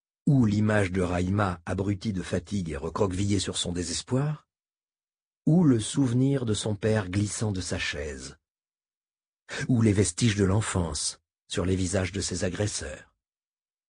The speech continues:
ou encore un balbutiement d'acceptation de son état. Toujours est-il qu'il se releva sans sortir le poignard de sa poche,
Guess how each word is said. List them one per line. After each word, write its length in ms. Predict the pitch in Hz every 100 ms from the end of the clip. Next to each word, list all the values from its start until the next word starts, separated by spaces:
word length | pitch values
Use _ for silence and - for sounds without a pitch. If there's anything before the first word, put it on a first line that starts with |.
| _ - -
ou 120 | 135
encore 440 | 139 156 160 143 - _ _ _ _ _ _
un 140 | 113 113
balbutiement 760 | 139 139 127 131 - 135 131 117
d'acceptation 880 | 120 - 135 - 117 110 - 113
de 80 | 107
son 260 | - 117 110
état. 400 | 110 - 76 - _ _ _ _ _ _ _ _ _ _ _ _ _ _ _ _
Toujours 340 | 180 143 151 127
est-il 340 | - 170 147
qu'il 180 | - 98
se 140 | -
releva 460 | 92 110 110 104 113
sans 260 | - 139 135
sortir 480 | 113 - - 104
le 100 | 92
poignard 420 | - 92 92 85 82
de 80 |
sa 180 | 82 -
poche, 540 | - - - - -